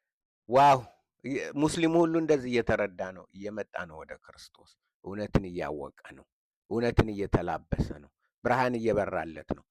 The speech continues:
አንድ ሺህ አራት መቶ ዓመት ጨለማ የኖረው አሁን በቲክቶክ ላይ ብርሃን በራለት። አሁን በዩቱብ ላይ ብርሃን በላ-፣ በራለት። አሁን በፌስቡክ ላይ ብርሃን በራለት። በሬዲዮ፣ በተራራው፣ በገደሉ፣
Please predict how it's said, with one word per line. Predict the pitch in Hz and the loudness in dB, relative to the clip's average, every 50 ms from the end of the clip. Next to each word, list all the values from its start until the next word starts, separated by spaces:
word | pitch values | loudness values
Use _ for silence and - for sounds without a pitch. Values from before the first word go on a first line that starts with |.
| _ - | _ -14
አንድ | - 101 117 117 120 127 | -10 -8 -4 -2 0 0
ሺህ | 135 127 127 123 - - | 0 0 -2 -4 -2 2
አራት | 107 117 117 117 113 113 - - | 4 4 6 6 4 2 0 -4
መቶ | 117 110 104 - 101 90 85 _ _ _ _ _ - | -6 -6 -4 -4 -6 -8 -8 _ _ _ _ _ -6
ዓመት | 110 113 117 101 - - - _ - | -6 -6 -6 -8 -8 -8 -10 _ -14
ጨለማ | - - - 117 120 113 104 92 90 87 - - _ _ - | -10 -4 -4 -2 -2 -2 -6 -6 -8 -10 -14 -16 _ _ -12
የኖረው | 95 104 107 117 120 117 117 117 127 127 _ _ _ _ - | -10 -8 -6 -6 -4 -4 -4 -4 -4 -6 _ _ _ _ -10
አሁን | - 147 147 85 101 110 139 143 135 123 | -8 -6 -6 -6 -6 -8 -8 -8 -6 -2
በቲክቶክ | 107 113 110 104 - 110 - - - - 85 73 _ - | 2 2 2 2 2 -2 -2 -4 -10 -10 -10 -10 _ -6
ላይ | 87 87 90 - _ _ _ _ _ _ - | -6 -6 -6 -6 _ _ _ _ _ _ -14
ብርሃን | - - - - 95 - - 156 - | -12 -10 -10 -10 -10 -10 -12 -12 -12
በራለት። | - - 87 - - - - - - - - - - - - - - _ - - _ - | -12 -12 -12 -12 -12 -14 -14 -14 -14 -14 -16 -20 -20 -16 -8 -8 -8 _ -8 -20 _ -8
አሁን | - 85 110 131 131 135 127 | -6 -6 -4 -4 -4 -4 -4
በዩቱብ | 120 104 101 107 110 104 - - 101 85 85 | -2 0 0 0 0 -4 -6 -8 -14 -12 -10
ላይ | 90 90 98 101 _ _ _ _ _ - | -10 -10 -10 -10 _ _ _ _ _ -6
ብርሃን | 104 101 - - 110 107 95 | -6 -6 -6 -8 -12 -10 -8
በላ-፣ | - - 67 64 64 65 67 64 - _ | -8 -8 -8 -8 -12 -16 -18 -20 -20 _
በራለት። | - 85 - - - - - - - 67 _ - | -16 -16 -16 -14 -18 -18 -18 -20 -20 -20 _ -4
አሁን | - 110 120 123 127 | 0 2 2 2 2
በፌስቡክ | 131 127 123 - - 131 123 - - 120 123 117 - - | 2 -2 -2 2 2 0 0 0 -2 -8 -10 -10 -8 -6
ላይ | 104 92 82 - _ _ _ _ _ _ - | -6 -6 -6 -8 _ _ _ _ _ _ -2
ብርሃን | 127 143 151 151 135 131 127 | -2 -2 0 -2 -4 -4 -4
በራለት። | 110 107 98 92 95 95 92 87 82 76 80 - - 101 | -2 -2 -2 -2 -2 -4 -4 -4 -6 -10 -12 -12 -8 0
በሬዲዮ፣ | 107 135 139 139 143 143 131 123 120 110 98 92 85 | 4 6 6 8 6 4 4 2 0 0 0 -2 -4
በተራራው፣ | 78 - 117 120 - - 139 131 127 123 113 104 92 90 80 | -4 -2 -4 0 2 4 4 4 6 4 4 4 2 0 0
በገደሉ፣ | 78 120 123 123 131 123 120 117 107 | 0 -2 0 0 0 0 0 0 -2